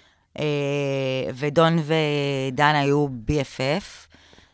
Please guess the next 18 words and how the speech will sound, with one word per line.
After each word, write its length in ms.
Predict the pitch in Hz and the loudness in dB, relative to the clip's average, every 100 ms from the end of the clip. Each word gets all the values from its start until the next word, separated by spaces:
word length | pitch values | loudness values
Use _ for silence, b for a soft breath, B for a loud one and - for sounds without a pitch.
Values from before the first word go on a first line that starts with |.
| b | b
וכאילו, 1200 | 135 143 160 160 156 156 156 180 175 175 175 165 | -10 0 2 4 4 2 0 0 2 4 4 6
אני 160 | 165 170 | 4 2
וגל 280 | 160 156 147 | 4 6 4
היינו 220 | 143 151 | 4 0
מלא 400 | 147 135 123 120 | 0 0 0 0
ביחד. 720 | 127 127 123 127 143 135 139 165 175 b b b b b - | 0 2 2 0 0 2 2 -2 -8 b b b b b -6
אה, 60 | 156 151 143 - 156 | -2 0 0 -4 -6
ואני 320 | 131 143 143 | 0 0 0
חייבת 300 | - 160 180 | 0 -2 0
להגיד 300 | 175 139 147 | -4 -6 -6
לך 220 | 165 - 160 | -6 -6 -6
שכמה 680 | - 131 120 _ - 165 196 | -6 -8 -8 _ -8 -6 -4
שאתה 140 | 151 | -8
חושב 320 | - 120 147 | -10 -10 -8
שהאנשים 640 | 151 170 127 120 - 143 151 | -8 -6 -6 -6 -6 -6 -4
האלה 180 | 127 | -4
יפים 440 | 113 113 - 147 131 | -6 -8 -6 -4 -4
מבחוץ, 680 | 117 117 160 170 _ - | -4 -8 -10 -10 _ -20